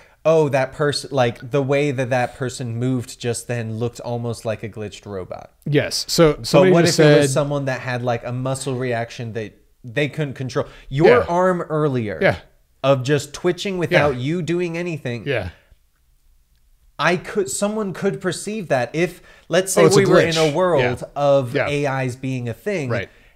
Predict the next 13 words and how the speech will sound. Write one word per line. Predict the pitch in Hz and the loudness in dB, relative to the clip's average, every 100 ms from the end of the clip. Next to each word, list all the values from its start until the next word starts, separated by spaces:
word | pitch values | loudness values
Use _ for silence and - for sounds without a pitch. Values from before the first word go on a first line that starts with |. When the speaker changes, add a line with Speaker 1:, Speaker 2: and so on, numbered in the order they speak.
| _ | _
Speaker 1:
and | 139 135 | -6 -4
you | 123 139 | -4 -6
couldn't | 135 180 190 170 | -2 -2 -2 -4
tell | - 131 | -2 -2
the | 120 | -2
difference. | 117 185 151 123 110 - - | -4 -4 -4 -6 -6 -12 -6
I | 131 | -2
would | 156 160 120 | -2 -2 -4
be | 143 127 117 - | -6 -6 -8 -8
looking | 127 220 233 160 | -2 -2 -2 -6
at | 123 | -6
you | 127 131 | -6 -4
going, | 127 120 113 110 | -2 -2 -2 -6